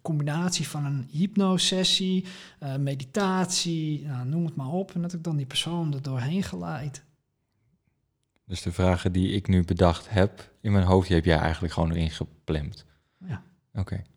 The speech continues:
Speaker 2: dus, oké. Nee, goed om te weten dat dat gewoon zo gaat dan. Want dan weet ik in ieder geval waar ik, eh, als ik dit terugluister, dat ik, eh, dat het zo gegaan is. Nee, oké. Dus,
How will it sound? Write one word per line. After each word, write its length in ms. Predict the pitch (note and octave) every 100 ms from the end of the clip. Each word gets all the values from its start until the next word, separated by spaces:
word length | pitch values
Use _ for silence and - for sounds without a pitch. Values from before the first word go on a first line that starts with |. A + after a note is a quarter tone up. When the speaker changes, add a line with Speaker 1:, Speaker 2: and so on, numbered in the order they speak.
| -
Speaker 2:
dus, 240 | E2+ - -
oké. 300 | F2+ - -
Nee, 180 | C3
goed 180 | C#3+ F#3
om 80 | E3+
te 80 | E3
weten 280 | F3 E3+ D3
dat 140 | D#3
dat 200 | D3+ C#3
gewoon 300 | - C#3+ C#3+
zo 140 | C3 B2+
gaat 300 | B2+ C#3 B2
dan. 160 | G2+
Want 120 | A2+
dan 280 | A#2 A2+ A#2+
weet 180 | A#2+ A#2+
ik 60 | G#2+
in 60 |
ieder 140 | A2+ G#2
geval 140 | G#2+
waar 200 | G2+ G2+
ik, 180 | F#2+ F#2+
eh, 100 | G#2
als 100 | G#2+
ik 80 | G2
dit 120 | F#2
terugluister, 600 | F#2+ F#2+ F2+ F2 E2 -
dat 120 | F2+
ik, 180 | F2 -
eh, 280 | F2 E2 D#2+ E2 - - _ _ _ _ - _
dat 140 | - F2
het 80 | E2+
zo 180 | F#2
gegaan 320 | E2+ - G2+ F2+
is. 100 | F2
Nee, 160 | A#2
oké. 160 | A#2 E2+ - - - - - -
Dus, 440 | C3 B2+ - -